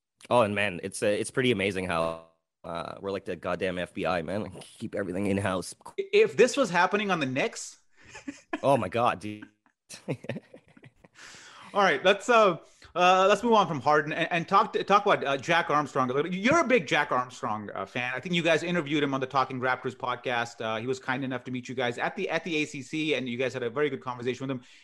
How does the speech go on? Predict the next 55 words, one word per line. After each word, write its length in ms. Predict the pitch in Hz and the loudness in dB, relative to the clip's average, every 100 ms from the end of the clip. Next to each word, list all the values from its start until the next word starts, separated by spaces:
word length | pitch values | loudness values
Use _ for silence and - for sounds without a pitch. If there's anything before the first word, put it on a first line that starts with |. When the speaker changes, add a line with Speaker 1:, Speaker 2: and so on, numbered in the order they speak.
| _ _ | _ _
Speaker 2:
You 160 | 160 277 | 0 4
have 180 | 277 202 | 6 6
noticed 380 | 226 240 - | 8 8 6
something 320 | - 196 196 170 | 2 0 0 2
about 240 | 165 151 | 4 4
him 140 | 147 | 2
over 100 | 156 | 0
the 100 | 143 | -2
last 360 | 131 139 143 - | 2 4 2 0
little 200 | 143 135 | -2 0
bit 220 | 123 135 | 2 0
that 140 | 127 131 | 0 -4
has, 200 | 127 120 | -4 -6
uh, 60 | |
caught 380 | 113 - 131 - | -6 -2 -2 -2
your 120 | 120 | -2
eye. 300 | 107 87 87 _ _ _ _ _ - - _ - | -2 -4 -10 _ _ _ _ _ -20 -20 _ -4
Speaker 1:
Man, 260 | 110 117 110 - | 2 2 2 0
that's 180 | 123 131 | 0 0
what's 140 | - | 0
going 200 | 139 131 | 4 6
on. 240 | 135 120 | 6 6
Jack 380 | - 127 135 - - | 4 4 4 4 0
Armstrong 460 | 131 117 131 120 | 0 0 0 2
has 420 | 120 113 113 110 107 | 4 4 4 0 -4
a 80 | 110 | -4
mo-, 440 | 110 120 120 120 120 _ _ _ _ _ _ _ - | -2 -2 -4 -6 _ _ _ _ _ _ _ _ -10
and, 280 | 98 95 | -8 -4
uh, 480 | 104 90 82 73 57 - _ _ | -2 -2 -2 -4 -6 -10 _ _
I 140 | 107 | -4
don't, 320 | 98 104 110 - _ - | -4 -6 -8 -12 _ -8
I 140 | 90 | -4
don't, 260 | 101 101 107 | 0 2 2
uh, 220 | 101 101 | 0 2
I 80 | 120 | 4
don't 120 | 120 | 4
know. 320 | 123 123 120 123 123 _ _ - - - - - | 4 2 0 -6 _ _ _ -4 -4 -6 -14 -2
I 80 | 117 | 0
assume 400 | - - 180 175 | 0 -2 -2 -4
it's 100 | - | -6
because 220 | 135 123 | -4 -2
everything's 280 | 123 120 113 | -2 -4 -2
locked 200 | 117 127 | -2 -2
down, 120 | 113 | -4
so 40 | |
he 80 | 110 | -6
can't 240 | - 113 | -4 -4
get 100 | 117 | -2
a 60 | 95 | 0
haircut. 400 | 104 120 147 139 | 0 -2 -4 -2
So 80 | 110 | -4
he's 100 | 104 | -4
like, 100 | 95 | -8
"Listen, 280 | 107 - 90 | -10 -10 -10
I'm, 160 | 87 | -10